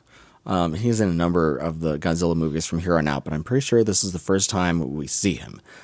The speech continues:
Uh, he is, uh, I think he's pretty funny at times in, in these movies, and I think he's just, for some reason, he just totally looks the part of a Godzilla actor.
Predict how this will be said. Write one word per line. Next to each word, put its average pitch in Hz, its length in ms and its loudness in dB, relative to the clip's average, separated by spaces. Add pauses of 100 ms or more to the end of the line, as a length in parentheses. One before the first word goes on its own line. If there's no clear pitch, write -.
(240)
Uh, 87 220 2
he 90 360 4
is, 85 380 0
uh, 78 260 0 (880)
I 92 100 -8
think 101 140 -4
he's 85 260 -4 (140)
pretty 98 160 -2
funny 90 460 -4
at 95 100 -6
times 98 420 2
in, 92 300 -4
in 101 100 -2
these 98 180 0
movies, 95 500 2
and 85 340 -6
I 87 80 -4
think 85 180 -6
he's 90 220 -2
just, - 320 -2 (580)
for - 140 -4
some 98 160 2
reason, 92 220 4
he 92 100 -4
just 95 180 0
totally 90 240 2
looks 85 320 0
the 90 160 -4
part 85 320 0
of 82 160 -8
a 80 80 -2
Godzilla 78 440 -2
actor. - 440 -8